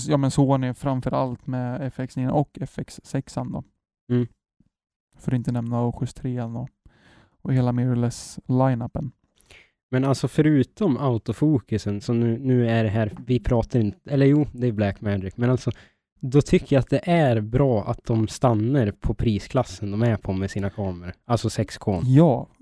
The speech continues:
Speaker 1: eh, för de är ju väldigt unik med sitt
Speaker 2: Ja.
Speaker 1: erbjudande här. Det finns inga alternativ i den här prisklassen.
Speaker 2: Nej.
Speaker 1: Så om autofokus inte är ett problem för en, om man ändå tänker liksom, ja, men,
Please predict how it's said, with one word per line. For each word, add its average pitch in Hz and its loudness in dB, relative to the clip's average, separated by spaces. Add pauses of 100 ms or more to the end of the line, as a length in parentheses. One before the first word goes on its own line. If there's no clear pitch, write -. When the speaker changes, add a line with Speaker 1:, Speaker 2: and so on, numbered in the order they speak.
(120)
Speaker 1:
eh, 135 2
för 139 0
de 143 0
är 156 4
ju 147 4
väldigt 139 2
unik 139 2
med 120 -4
sitt 127 -4
Speaker 2:
Ja. 123 6
Speaker 1:
erbjudande 139 0
här. 127 -6
Det 131 -2
finns 165 -2
inga 139 -2
alternativ 139 -2
i 143 0
den 123 -2
här 120 -4
prisklassen. - -6 (480)
Speaker 2:
Nej. 123 0 (260)
Speaker 1:
Så 151 2
om 143 2
autofokus 160 2
inte 147 -2
är 120 0 (100)
ett - -12
problem 143 0
för - -6
en, - -4 (260)
om 135 0
man 131 4
ändå 139 0
tänker 131 -2
liksom, 117 -6 (840)
ja, - -6
men, 117 -6